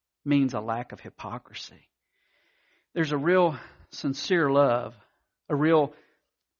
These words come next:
sincerity of heart. Um, it's not a game. It's not something you just pretend for a few hours a week. It's who you really are as God begins to change you. It's interesting, too, and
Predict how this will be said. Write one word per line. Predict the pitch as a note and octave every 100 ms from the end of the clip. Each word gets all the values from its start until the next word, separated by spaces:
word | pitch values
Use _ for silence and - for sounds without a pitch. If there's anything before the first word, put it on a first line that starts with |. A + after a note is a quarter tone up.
| _
sincerity | - D3 - C#3+ B2 G#2+ G#2
of | -
heart. | - B2 - - _ _ _ _ _
Um, | - - _
it's | -
not | F#3 E3
a |
game. | - D3 C3 C#3+ C#3+ C3+ _ _ _ _ _ -
It's | F3 -
not | D#3+
something | - F3 E3 D#3 D3
you | C#3
just | D3 -
pretend | C#3 - E3 D3 C#3
for | - C3+
a |
few | - D3
hours | C#3 C3 B2+
a | C3
week. | D3+ D3 C3+ - _ _ _ _ _ _
It's | -
who | A3+
you | D3
really | B2+ B2+ C#3+
are | C#3 C#3 - - - _ _ _ _ - -
as | C#3 -
God | C#3+ C3
begins | B2+ C#3 C3+ -
to | B2
change | - C#3 B2 A#2+ A2+ -
you. | C3+ A2+ G#2+ A2+ B2+ _ _ _ _ _ _ _ _ - -
It's | -
interesting, | F#3+ F3+ D3 D3+ C#3+
too, | - F#3 E3
and | C#3+